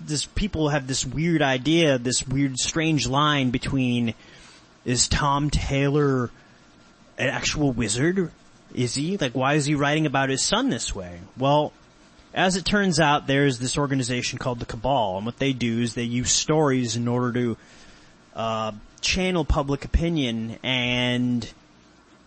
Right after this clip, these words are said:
control certain aspects of reality. And what it comes down to is an incredibly complicated, well done fantasy story. And what it comes down to is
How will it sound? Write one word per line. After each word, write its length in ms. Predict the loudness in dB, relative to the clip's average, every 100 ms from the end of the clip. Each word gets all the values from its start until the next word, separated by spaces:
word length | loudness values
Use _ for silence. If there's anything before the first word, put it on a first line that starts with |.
| _ _ -16 -2
control 720 | 0 2 4 4 4 4 2
certain 300 | 0 -2 -2
aspects 560 | -2 0 0 -2 -2 -4
of 120 | -4
reality. 640 | 0 2 2 2 -4 -10 -14 -20 -20 -20 -10
And 360 | -4 0 0 0
what 80 | 0
it 80 |
comes 180 | 0 0
down 220 | 0 0
to 180 | 0 -2
is 260 | -2 -4 -6
an 120 | -8
incredibly 680 | -8 -8 -2 0 0 -2 -4
complicated, 920 | -4 -2 -4 -4 -4 -4 -4 -6 -10 -14 -20 -20 -20 -20 -20 -16 -14 -4
well 380 | 2 4 4 2
done 500 | 0 0 0 0 -4
fantasy 840 | -6 -6 -4 -4 -6 -8 -12 -8
story. 480 | -8 -6 -8 -10 -14 -20 -20 -20 -20 -14
And 160 | -6 -4
what 120 | -4
it 60 | -2
comes 280 | 0 0 2
down 280 | 2 0
to 400 | 0 0 0 0
is 540 | -2 -2 -4 -4 -6